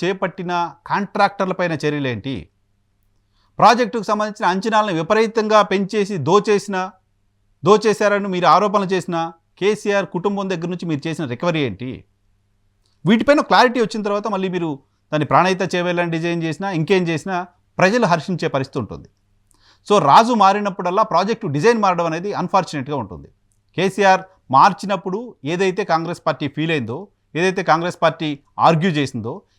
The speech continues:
ఇప్పుడు మళ్ళీ అదే ఆర్గ్యుమెంట్ బీఆర్ఎస్ పార్టీ చేసే పరిస్థితి ఉంటుంది. ప్రాజెక్టుల డిజైన్ల మార్పు రాజకీయ పార్టీల నిర్ణయాల ప్రకారం ఉండకూడదు.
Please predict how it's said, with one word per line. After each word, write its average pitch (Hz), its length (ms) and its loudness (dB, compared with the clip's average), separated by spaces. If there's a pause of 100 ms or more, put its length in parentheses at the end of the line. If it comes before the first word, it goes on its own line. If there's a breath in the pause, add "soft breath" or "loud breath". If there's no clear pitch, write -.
ఇప్పుడు 240 180 -4
మళ్ళీ 226 420 0 (180)
అదే 196 140 2
ఆర్గ్యుమెంట్ 202 380 2
బీఆర్ఎస్ 185 320 -2
పార్టీ 151 160 -2
చేసే 131 220 -6
పరిస్థితి 123 280 -12
ఉంటుంది. 87 260 -16 (1120 soft breath)
ప్రాజెక్టుల 226 640 4
డిజైన్ల 208 560 2
మార్పు 165 440 4
రాజకీయ 196 500 -2
పార్టీల 190 760 0 (1500)
నిర్ణయాల 220 320 2
ప్రకారం 185 360 2
ఉండకూడదు. 143 440 -6